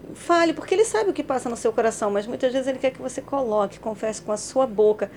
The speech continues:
até que, pra que você mesmo reconheça o que tá acontecendo. Coloque diante de Deus suas aflições, suas preocupações, as coisas com que você acha que vacilou e, e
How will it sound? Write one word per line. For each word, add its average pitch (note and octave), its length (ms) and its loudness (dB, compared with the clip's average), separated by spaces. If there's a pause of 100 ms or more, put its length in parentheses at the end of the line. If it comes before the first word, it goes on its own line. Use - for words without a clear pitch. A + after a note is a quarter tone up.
(200)
até - 200 0
que, - 120 -12
pra E4 160 2
que E4 140 -2
você D4+ 260 0
mesmo B3 300 0
reconheça G#3+ 500 -2
o G#3+ 40 -6
que - 80 -16
tá G#3+ 80 -4
acontecendo. G3+ 680 -8 (520)
Coloque D4 340 0
diante G#3+ 280 -4
de G#3 100 -4
Deus G#3 200 4
suas G3+ 180 0
aflições, G3+ 640 0
suas F#3+ 160 -4
preocupações, G3+ 1000 -2 (380)
as A#3+ 160 -2
coisas A#3+ 320 4
com A3 140 -8
que A3 120 -8
você G3+ 260 -2
acha G3 200 -2
que - 100 -12
vacilou G3+ 800 4 (360)
e, G3+ 680 -4 (160)
e G#3 80 -12